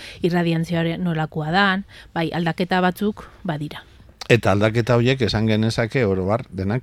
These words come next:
Speaker 2: okerrerako izan direla, ezta? Nolabait, orain arteko,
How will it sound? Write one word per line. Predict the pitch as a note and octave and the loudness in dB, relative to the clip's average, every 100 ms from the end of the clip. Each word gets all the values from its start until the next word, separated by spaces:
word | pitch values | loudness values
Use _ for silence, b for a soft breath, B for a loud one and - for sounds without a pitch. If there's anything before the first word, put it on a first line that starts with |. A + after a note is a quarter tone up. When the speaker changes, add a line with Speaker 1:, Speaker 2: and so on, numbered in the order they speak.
| - | -4
Speaker 2:
okerrerako | - F#2 A#2 A2 G2+ F2+ F2+ B2+ | 0 2 2 4 4 2 2 2
izan | E2+ F#2+ F#2+ | 2 -2 -2
direla, | F#2 B2 F#2 | -2 -4 -4
ezta? | E2+ - E3 F3 - | -8 -4 -4 -4 -4
Nolabait, | G#2+ B2+ C#3+ D#3 C3+ - | 0 2 4 2 0 -4
orain | B2 C3 D3 | 0 4 4
arteko, | C#3 C3 C3+ C3 C3+ C3+ C3+ | 2 0 -4 0 2 2 2